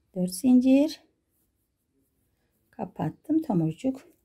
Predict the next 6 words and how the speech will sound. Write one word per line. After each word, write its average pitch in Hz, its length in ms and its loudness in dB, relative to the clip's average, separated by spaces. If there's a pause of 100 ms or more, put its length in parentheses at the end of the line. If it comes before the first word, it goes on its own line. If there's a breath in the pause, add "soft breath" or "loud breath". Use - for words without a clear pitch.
(880)
İki 294 220 -2
zincir. 294 680 4 (1400)
Kapatıyorum. 240 1080 0 (600)
Bir, 262 400 2
iki 233 200 -6
zincir. 269 500 4